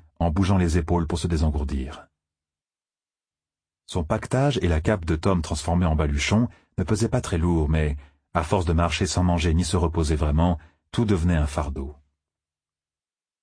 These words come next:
Pourquoi tiens-tu tant à la vendre ? » lâcha Matt, furieux. « C'est moi qui l'ai trouvée, non ?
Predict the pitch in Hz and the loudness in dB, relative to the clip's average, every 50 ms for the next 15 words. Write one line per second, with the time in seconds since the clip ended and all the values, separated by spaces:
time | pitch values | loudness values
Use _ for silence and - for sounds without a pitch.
0 | _ _ _ _ _ _ _ _ _ _ _ _ _ _ _ _ _ _ _ _ | _ _ _ _ _ _ _ _ _ _ _ _ _ _ _ _ _ _ _ _
1 | _ _ _ _ _ _ _ _ _ - 196 190 - 233 214 - 175 147 165 - | _ _ _ _ _ _ _ _ _ -2 -2 0 2 0 2 2 0 -2 0 0
2 | 190 170 139 135 127 127 135 147 135 123 104 - _ _ _ _ _ _ _ _ | 2 2 2 2 2 0 0 -2 -2 -6 -10 -12 _ _ _ _ _ _ _ _
3 | _ _ _ _ _ _ _ _ _ _ _ _ _ _ _ _ _ _ 87 87 | _ _ _ _ _ _ _ _ _ _ _ _ _ _ _ _ _ _ -4 -2
4 | 82 - - 92 80 78 78 76 76 73 - - - - 101 82 76 76 73 67 | -2 0 2 2 4 4 4 2 0 -2 -6 -10 -4 -2 0 0 2 0 0 -2
5 | 65 - - _ _ _ _ _ _ _ _ _ _ _ _ _ _ _ _ _ | -4 -8 -16 _ _ _ _ _ _ _ _ _ _ _ _ _ _ _ _ _
6 | _ _ _ _ _ _ - - 226 202 220 226 208 208 190 185 - 170 160 202 | _ _ _ _ _ _ -4 -2 0 2 2 2 2 0 0 0 0 0 0 0
7 | 240 208 151 135 170 190 | 0 2 0 0 -2 -4